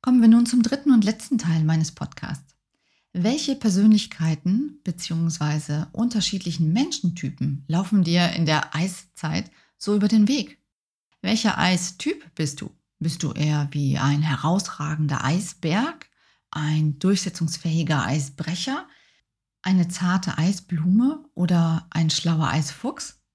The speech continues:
Um das herauszufinden, schauen wir uns an dieser Stelle noch einmal gemeinsam das disc-Persönlichkeitsmodell an. Du erinnerst dich an die Erklärung des Modells aus meiner zweiten Podcast-Folge?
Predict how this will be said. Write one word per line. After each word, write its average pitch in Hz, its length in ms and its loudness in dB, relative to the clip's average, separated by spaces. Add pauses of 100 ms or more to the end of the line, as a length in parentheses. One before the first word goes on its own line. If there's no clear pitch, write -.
(760)
Um 170 140 2
das 190 180 2
herauszufinden, 170 840 0
schauen 220 300 2
wir 180 80 2
uns 175 160 4
an 156 140 -2
dieser 185 240 0
Stelle 175 280 -2
noch 160 180 0
einmal 196 280 0
gemeinsam 170 540 2
das 156 240 -4
disc-Persönlichkeitsmodell 175 1400 -2
an. 165 240 -10 (880)
Du 214 100 -2
erinnerst 226 420 2
dich 226 160 -4
an 220 80 4
die 214 100 4
Erklärung 226 480 0
des 214 160 0
Modells 185 380 0
aus - 160 -8
meiner 156 240 -2
zweiten 160 480 -2
Podcast-Folge? 208 720 -6